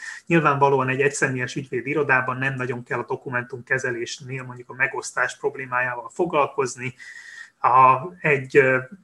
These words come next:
tíz fős ügyvéd irodánál ez már, ö, komoly, ö, probléma, hogy ez megfelelően legyen elvégezve. Ugyanúgy mondjuk egy, egy, ö, ellenőrzés, ugye ez a conflict checknek szokták hívni, amikor megnézik azt, hogy összeférhetetlen, ö,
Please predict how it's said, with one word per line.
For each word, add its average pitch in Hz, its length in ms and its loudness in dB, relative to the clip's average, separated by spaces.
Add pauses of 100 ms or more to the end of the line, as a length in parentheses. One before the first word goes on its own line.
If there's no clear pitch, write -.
(400)
tíz 156 220 0
fős 135 220 0
ügyvéd 131 320 0
irodánál 131 580 2
ez 123 140 -4
már, 131 480 -2
ö, 123 240 -2 (340)
komoly, 135 540 0
ö, 127 200 0 (120)
probléma, 139 400 0
hogy 123 120 -8
ez 123 120 -6
megfelelően 123 640 -6 (300)
legyen 135 280 -2
elvégezve. 143 840 2 (240)
Ugyanúgy 143 520 2
mondjuk 123 360 -6
egy, 123 420 -6 (120)
egy, 131 300 -8
ö, 127 220 4 (300)
ellenőrzés, 135 720 4
ugye 127 180 0
ez 123 140 0
a 131 80 -4
conflict - 400 -4
checknek 135 320 -2
szokták 139 440 2
hívni, 127 340 -4
amikor 123 540 -4 (340)
megnézik 127 460 -2
azt, 131 140 -6
hogy 135 100 -4
összeférhetetlen, 127 960 -4
ö, 143 60 -8